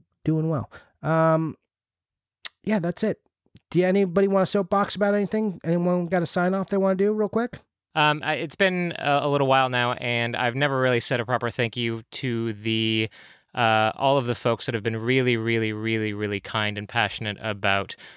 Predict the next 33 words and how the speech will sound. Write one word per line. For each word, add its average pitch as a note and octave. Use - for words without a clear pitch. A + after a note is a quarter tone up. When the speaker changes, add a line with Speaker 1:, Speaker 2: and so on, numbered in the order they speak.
Speaker 2:
uh, G#2
the G#2
death G2+
of G2
my G2+
wife, D3+
um, G3
especially G#2+
after, G2+
um, G2
the G2+
Pixel -
Game A2
Squad A2
guys A2
came A2
and, G#2
and G#2
did G2
that G2+
video B2
recently. G#2+
Um, G2
just -
th-, -
th-, G#2
an C3
outpouring G2+
of, G#2
uh, G2+
of A2
warm A2
wishes, G2+